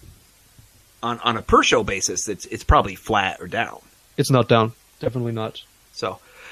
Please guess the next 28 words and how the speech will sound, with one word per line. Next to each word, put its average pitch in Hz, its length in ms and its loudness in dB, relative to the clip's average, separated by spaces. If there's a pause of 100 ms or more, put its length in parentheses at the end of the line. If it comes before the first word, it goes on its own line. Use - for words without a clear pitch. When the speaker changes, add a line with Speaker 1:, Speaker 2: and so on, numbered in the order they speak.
Speaker 1:
it, 214 220 6
it 202 160 4
sounds 240 340 4
like 196 180 4
they're, 165 280 8
it 165 160 0
sounds 196 200 4
like 170 120 2
they're 156 100 2
doing 135 220 2
the 117 80 2
healthy 110 360 0
thing, 85 340 -10
which 113 220 -6
is 104 300 0 (240)
being 151 220 6
able 135 320 4
to 117 380 -2
run 123 300 4
more 156 220 4
shows, 92 520 0 (120)
so - 180 0
you 107 140 -2
keep 131 240 2
the 120 80 6
guys 117 360 4
more 110 360 4
busy, 98 480 -4